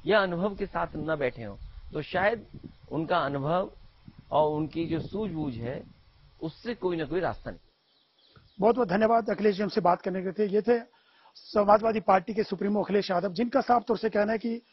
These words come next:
Speaker 2: तमाम विपक्षी पार्टियां एक साथ आएंगी तो कुछ ना कुछ रास्ता निकलेगा और यूपी में खास तौर से इस बार बीजेपी का सफाया हो जाएगा और यूपी में आई थी, यूपी से ही जाएगी बीजेपी। लेकिन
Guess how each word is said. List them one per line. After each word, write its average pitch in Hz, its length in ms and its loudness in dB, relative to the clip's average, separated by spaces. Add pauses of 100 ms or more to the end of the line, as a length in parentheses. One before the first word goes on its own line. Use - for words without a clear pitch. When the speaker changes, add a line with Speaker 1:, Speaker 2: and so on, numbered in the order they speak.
(360)
Speaker 2:
तमाम 269 280 8
विपक्षी 233 400 2
पार्टियां 196 480 2 (300)
एक 214 140 4
साथ 220 220 6
आएंगी 196 300 2
तो 254 240 4
कुछ - 220 -8
ना 233 60 0
कुछ 214 180 2
रास्ता 185 260 4
निकलेगा 226 320 2
और 254 200 2
यूपी 226 340 6
में 247 160 6
खास 202 260 6
तौर 196 120 -2
से 247 220 4 (360)
इस 202 140 0
बार 220 200 10
बीजेपी 196 380 0
का 202 120 2
सफाया 214 420 6
हो 214 100 6
जाएगा 220 220 2
और 233 100 2
यूपी 220 340 4
में 254 140 6
आई 220 180 6
थी, 302 200 0 (300)
यूपी 220 240 6
से 254 120 4
ही 233 100 4
जाएगी 185 300 2
बीजेपी। 202 440 0 (300)
लेकिन 262 360 4